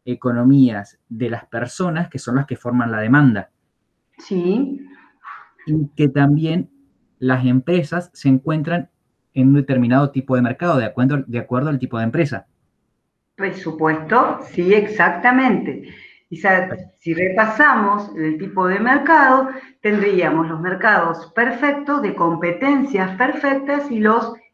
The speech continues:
Speaker 2: imperfectos. Las empresas agropecuarias a las cuales nosotros hacemos referencia, en general, como productoras de commodities, se mueven en un mercado de competencia perfecta.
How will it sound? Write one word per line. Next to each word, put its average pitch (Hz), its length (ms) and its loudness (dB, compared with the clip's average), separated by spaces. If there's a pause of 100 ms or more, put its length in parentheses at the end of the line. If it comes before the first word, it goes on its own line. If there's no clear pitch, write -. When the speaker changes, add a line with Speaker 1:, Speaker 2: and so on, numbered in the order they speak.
Speaker 2:
imperfectos. 190 1040 -2 (480)
Las 294 320 2
empresas 262 760 2
agropecuarias 208 1200 2
a 139 80 -12
las 143 200 -14
cuales 196 340 2
nosotros 180 440 -8
hacemos 175 460 -6
referencia, 170 1040 -2 (400)
en 311 320 6
general, 247 880 2
como 180 340 -2
productoras 190 720 0
de 208 320 4
commodities, 233 800 4 (300)
se 302 220 -2
mueven 262 580 6
en 214 140 0
un 254 120 2
mercado 254 520 2
de 214 100 0
competencia 233 920 0
perfecta. 262 680 -6